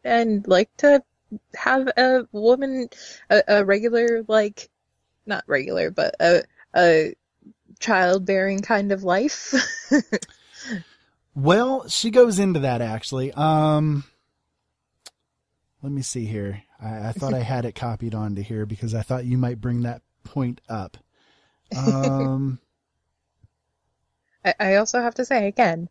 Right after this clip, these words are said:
Speaker 1: this woman has never had an orgasm through a penis in her life, apparently. <laughs>
Speaker 2: Okay, well, here, I got, I got a couple others here.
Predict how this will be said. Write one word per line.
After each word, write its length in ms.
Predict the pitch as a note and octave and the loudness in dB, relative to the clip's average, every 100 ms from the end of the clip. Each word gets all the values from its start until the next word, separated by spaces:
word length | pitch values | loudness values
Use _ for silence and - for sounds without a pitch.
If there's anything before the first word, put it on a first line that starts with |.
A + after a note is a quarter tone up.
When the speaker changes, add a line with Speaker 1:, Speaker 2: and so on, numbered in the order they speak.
| _ | _
Speaker 1:
this 160 | F#3+ - | -6 0
woman 200 | A3+ A#3 | 2 4
has 180 | A3 F#3+ | 2 2
never 180 | F3+ F#3+ | 2 4
had 160 | F#3+ | 4
an 100 | F#3+ | 2
orgasm 520 | F3 F3+ F3+ F3 F#3 F#3 | 0 0 0 0 0 2
through 180 | F3 | 4
a 40 | E3+ | 2
penis 320 | D#3+ E3+ - | 0 -4 -2
in 80 | F3 | 2
her 80 | G3+ | 4
life, 280 | A3 - C#3 | 4 2 -6
apparently. 440 | - - - - - | -6 -8 -6 -10 -8
<laughs> 60 | - - - - G#3 - - - _ _ _ _ _ _ _ _ _ _ _ - - - - F3 | -12 -12 -12 -2 0 0 -6 -14 _ _ _ _ _ _ _ _ _ _ _ -20 -20 -20 -4 2
Speaker 2:
Okay, 280 | D#3 C#3+ | 2 4
well, 220 | C3+ D3+ C#3 | 4 4 4
here, 240 | D#3 C#3+ | 4 4
I 100 | C#3 | 2
got, 160 | D3+ D#3 | 0 -2
I 80 | |
got 140 | D3 E3 | 2 2
a 40 | |
couple 240 | D#3+ C#3+ C3 | 2 0 0
others 280 | B2+ B2 | 0 -2
here. 260 | C3 B2 | -2 -4